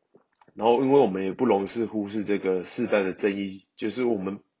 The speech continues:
不一定会在我们就等于说地球暖化或是什么之类的，不一定会在我们这，这个世代看到一些不好的结果，可是可能会在我们下一代。然后A I对于S D G S目标的影响，其实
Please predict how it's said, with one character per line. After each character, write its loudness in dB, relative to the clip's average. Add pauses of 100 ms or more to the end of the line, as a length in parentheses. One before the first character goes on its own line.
不 6
一 4
定 0
会 6
在 6
我 2
们 -8
就 -4
等 -2
于 -2
说 0
地 -6
球 -4
暖 -8
化 4
或 0
是 -4
什 -6
么 -10
之 -2
类 6
的， -2 (540)
不 4
一 2
定 0
会 2
在 4
我 2
们 -8
这， -8 (320)
这 2
个 0
世 -6
代 -2
看 -4
到 4
一 -2
些 -2
不 -4
好 -10
的 -8
结 -6
果， -6
可 -10
是 -4
可 -6
能 -14
会 -2
在 -2
我 -4
们 -16
下 -2
一 -6
代。 -4 (1700)
然 2
后 2
A 6
I 4
对 -4
于 -8
S -18
D -10
G -4
S -12
目 -8
标 0
的 -4
影 -8
响， -8
其 -8
实 -6